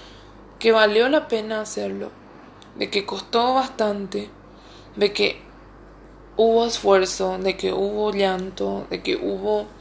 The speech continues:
dolor, pero valió la pena por vos, no por la otra persona. Porque hay cuatro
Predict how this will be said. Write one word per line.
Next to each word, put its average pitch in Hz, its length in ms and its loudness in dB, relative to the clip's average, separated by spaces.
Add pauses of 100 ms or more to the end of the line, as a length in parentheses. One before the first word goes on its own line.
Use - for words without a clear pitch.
(560)
dolor, 196 840 4 (1600)
pero 254 480 4 (1000)
valió 214 300 4
la 214 160 0
pena 214 460 0 (280)
por 226 380 2 (300)
vos, 180 440 -6 (500)
no 233 200 -4
por 349 140 0
la 294 140 2
otra 226 240 0
persona. 214 500 -4 (1120)
Porque 226 340 0 (500)
hay 285 220 2
cuatro 262 520 0